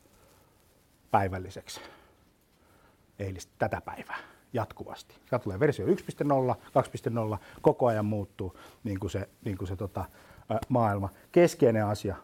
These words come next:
on kyky oppia uutta ja sietää epävarmuutta. Ää, se on eh-, ehkä, ehkä, niinku, keskeisin asia olla siinä muutoksen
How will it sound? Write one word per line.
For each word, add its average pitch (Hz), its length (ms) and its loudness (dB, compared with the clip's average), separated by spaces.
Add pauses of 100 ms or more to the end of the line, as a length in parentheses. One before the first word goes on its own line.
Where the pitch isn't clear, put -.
on 110 80 -6
kyky - 420 -2
oppia 95 420 -6
uutta 92 340 -10 (120)
ja 98 80 -8
sietää 87 300 -10
epävarmuutta. - 640 -16 (2750)
Ää, 107 200 2 (360)
se - 140 2
on 135 140 2
eh-, 135 240 -2
ehkä, 147 300 0
ehkä, 143 240 2
niinku, 131 340 2 (180)
keskeisin 127 580 4
asia 113 400 0 (100)
olla 135 420 6 (380)
siinä 110 260 0 (380)
muutoksen 131 600 4